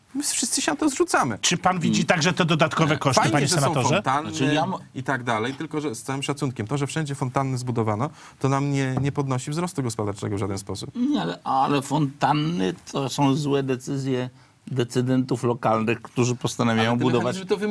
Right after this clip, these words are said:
Speaker 1: to
Speaker 3: na przykład
Speaker 1: wymuszają.
Speaker 3: baseny. Natomiast ja bym chciał powiedzieć tak, no ja się powołam na własny okręg wyborczy, północno-zachodnią Wielkopolskę. No, znam dziesiątki przedsiębiorców,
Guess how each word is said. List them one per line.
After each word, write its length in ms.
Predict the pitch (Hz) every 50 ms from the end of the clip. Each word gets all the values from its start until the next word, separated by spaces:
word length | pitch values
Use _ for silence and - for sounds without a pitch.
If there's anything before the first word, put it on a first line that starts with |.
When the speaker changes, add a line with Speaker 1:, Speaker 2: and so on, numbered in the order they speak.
| 214 220
Speaker 1:
to 0 |
Speaker 3:
na 60 | 127
przykład 140 | - 294 254 220 -
Speaker 1:
wymuszają. 240 | 143 139 - 135
Speaker 3:
baseny. 560 | - 147 151 - - 160 160 131 113 110 107 104
Natomiast 500 | 107 190 190 - 143 143 143 139 135 -
ja 120 | 143 135
bym 120 | 135 147 143
chciał 180 | 170 143 139
powiedzieć 400 | 135 - 151 156 160 170 202 190 - -
tak, 360 | 302 294 247 175 135 - - - - - - - _ _ -
no 80 | - -
ja 120 | 135 151
się 180 | 156 - 175 165
powołam 560 | - 143 135 131 127 131 135 135 135 131 123
na 260 | 113 - - 123 127 120 - - - - _ _ _ -
własny 920 | - 110 117 120 120 117 120 - - - 123 117 117 117 113 113 113 95 - - - _
okręg 440 | - 123 - - 131 123 120 117 131
wyborczy, 600 | 135 120 110 104 104 101 104 104 - 123 120 117 117 - - - - - - _
północno-zachodnią 1160 | - 113 113 120 120 127 127 123 127 - - 139 131 120 120 104 98 113 113 113 113 120 120 120
Wielkopolskę. 800 | 120 120 139 - 151 151 139 131 123 120 - - - - 95 104 - - - - - - _ -
No, 160 | 123 123 117
znam 260 | 117 123 123 127 135
dziesiątki 580 | 139 123 - - 127 127 131 123 - - - 123
przedsiębiorców, 960 | 117 - - 113 - - 113 110 104 98 87 82 95 - - 135 151 156 -